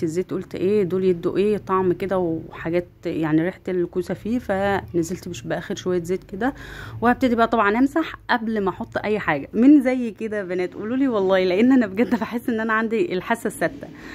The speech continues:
آه، طبعًا بحب احط الحاجه وال-، والبوتاجاز نضيف كده، وكل حاجه نضيفه زي ما انتوا شايفين كده. همسح كل حاجه، وهبتدي بقى ان انا احط المحشي معايا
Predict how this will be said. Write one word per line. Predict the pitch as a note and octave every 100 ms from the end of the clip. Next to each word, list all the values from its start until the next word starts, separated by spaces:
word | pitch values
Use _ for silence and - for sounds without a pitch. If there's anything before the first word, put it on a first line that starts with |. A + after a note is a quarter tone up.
| - -
آه، | F3 F3
طبعًا | G#3+ A3+
بحب | G3+ G#3+ G3+
احط | - -
الحاجه | G#3 F3 - G#3+ A#3 B3+
وال-، | A3 F#3 F3+ F3 E3+
والبوتاجاز | E3 F3+ E3+ F3 F3 G3
نضيف | G3 E3+ G#3 -
كده، | G#3+ G3+
وكل | A#3 - G3+
حاجه | - F#3+ F#3+
نضيفه | F3+ D#3 - - F3
زي | E3+
ما | F3+
انتوا | F#3
شايفين | - E3 - F#3+
كده. | G#3+ A3+ D4+ - - - -
همسح | G3+ G3+ -
كل | - G#3
حاجه، | G3+ G#3+ A3
وهبتدي | A3 G#3 G#3+ G#3 - F#3+
بقى | G3+
ان | G3+
انا | G3+
احط | G3 G#3+ -
المحشي | F#3 G#3 - - D4 - - - - - - _ _ _ _ _ -
معايا | G3 F#3+ E3+